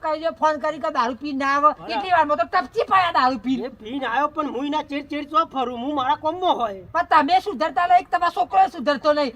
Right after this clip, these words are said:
Speaker 1: તમારા ત્રાસથી મારા હાહુ મરી જાવ, મારા, તમારા ત્રાસથી કહો તો જતી રહું, કહો તો મરી જાઉં. એક
Speaker 2: આમાં
Speaker 1: કરું હું તો.
Speaker 2: પણ તોય જવું નહીં, બે મહેમાન આવવાના છે.
Speaker 1: હા, એટલે આટલી વખત મહેમાન આવે એટલે જોડી રહી, એને પતાવી રહું, પછી હું તો મારા બાપના ઘેર જતી રહું.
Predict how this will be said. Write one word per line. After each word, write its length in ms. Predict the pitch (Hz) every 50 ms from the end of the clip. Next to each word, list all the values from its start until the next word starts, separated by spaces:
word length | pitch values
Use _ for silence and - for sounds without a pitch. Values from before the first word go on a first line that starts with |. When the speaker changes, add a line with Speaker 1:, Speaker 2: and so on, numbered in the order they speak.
| - _
Speaker 1:
તમારા 360 | 320 294 262 269 285 330 339
ત્રાસથી 360 | - - 339 294 - - 311
મારા 140 | 311 330 302
હાહુ 200 | 262 269 240 262
મરી 220 | 285 302 311 302 262
જાવ, 200 | 269 285 277 285
મારા, 220 | 285 262 254 277
તમારા 360 | 294 - 277 220 254 277 285 285
ત્રાસથી 340 | - 302 269 247 - 320
કહો 100 | 240 302 285
તો 80 | - 311
જતી 320 | 214 311 302 302 - 359
રહું, 140 | 320 269 214
કહો 100 | 254 240
તો 120 | 208 277
મરી 220 | 294 311 330 320 311
જાઉં. 200 | 214 262 226 - - - - - 285
એક 120 | 320 294
Speaker 2:
આમાં 80 | 294 302
Speaker 1:
કરું 260 | 339 339 330 320 277
હું 100 | 262 254
તો. 160 | - 240 185 - - - - - - - - - - - - -
Speaker 2:
પણ 140 | - - -
તોય 280 | - 285 311 370 415
જવું 280 | 349 349 359 403 415 403
નહીં, 200 | 392 370 440 403
બે 380 | 381 339 294 302 403 427 381
મહેમાન 260 | 359 370 392 415 415 415
આવવાના 360 | 415 415 427 427 427 427 427
છે. 140 | 403 427 440
Speaker 1:
હા, 160 | 330 370 349
એટલે 200 | - 339 370 339
આટલી 240 | 320 349 - 330 330
વખત 220 | 320 - 370 294
મહેમાન 380 | 311 302 302 302 311 311 311 311
આવે 260 | 339 359 349 320 285
એટલે 200 | 269 - 302 285
જોડી 260 | 208 262 285 294 294
રહી, 220 | 269 311 339 330
એને 200 | 302 277 277 285
પતાવી 360 | 277 294 277 269 320 330 330 311
રહું, 220 | 285 262 262 226
પછી 180 | 262 254 254 285
હું 140 | 262 262
તો 60 | 233 262
મારા 140 | 269 262
બાપના 260 | 254 226 220 220 233 208
ઘેર 160 | 185 226 202
જતી 260 | 220 247 - 233 208
રહું. 140 | 160 156